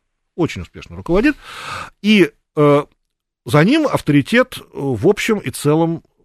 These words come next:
такого крепкого очень политика, влиятельного, и плюс у него своя партия, вообще-то, между прочим. И вот, э, были проведены опросы в Германии и в Х-, и среди сторонников Х Д С. Но это опросы, это не, это чисто, так сказать, мы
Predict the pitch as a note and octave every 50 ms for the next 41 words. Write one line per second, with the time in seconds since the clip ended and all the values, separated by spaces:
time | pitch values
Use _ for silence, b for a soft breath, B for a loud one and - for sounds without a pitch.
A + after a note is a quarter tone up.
0 | _ _ G#2+ G2 - - B2 C3+ C3 B2 B2 A#2+ G2 _ - A#2+ G2 - _ -
1 | - C2+ A1+ - - - C#2+ C#2 - _ _ _ _ _ - G2+ G2+ - G#2+ G2+
2 | F#2+ F2+ - - G3 G#3+ A#3 - _ B B B B B B B A#2 C3+ F#3 E3
3 | C#3+ A2 - - G#2 A2 B2+ C#3+ F#3 A3 G#3+ - _ _ _ b b b b -
4 | - - G3+ A3+ - D4+ C#4 E3+ - - D3 C3+ C3+ - - C4+ - - - -
5 | E2 - - _ - - - - F2+ - - D#2 _ _ _ _ F2 E2 D#2 -
6 | - - C#2+ - - _ _ _ B B B B B B B B B B B _
7 | _ _ _ - G3+ G#3+ F#3+ D3 B2+ D#3 C3+ C#3+ D3 C#3+ - D#3+ D3 C3+ C3 A#2+
8 | - D#3 D#3+ D3 - D3+ D3+ D3+ D3 F3 E3+ E3+ C3 - - E3+ D#3 - - A#2+
9 | G#2 G#2 C3+ A#2 G#2+ G2 E2+ E2 F2+ A2+ E3+ A3+ B3 - F#3+ G3+ - - - G3+
10 | A3+ A#3 - - E3 C3+ C3+ G#3 G3 - D#3+ C3 D3+ D#3 D3+ - D3+ C#3 - -
11 | D#3+ C3+ B2 G#2 F2 - - B B F#3+ G#3+ G3+ G#3+ G3+ G3+ - C4 B3 G3+ C#3
12 | - - A2 A2+ B2+ - - C#3+ C3 C3+ D3+ D#3+ D#3 D3 C3+ B2 A2+ A2+ A#2 -
13 | B B B B F3 D#3+ E3+ - - A#3+ E3+ - - C#3+ A#2+ - - - A#2+ -
14 | - B2 A2 G#2 A#2 B2+ A#2+ G#2+ G2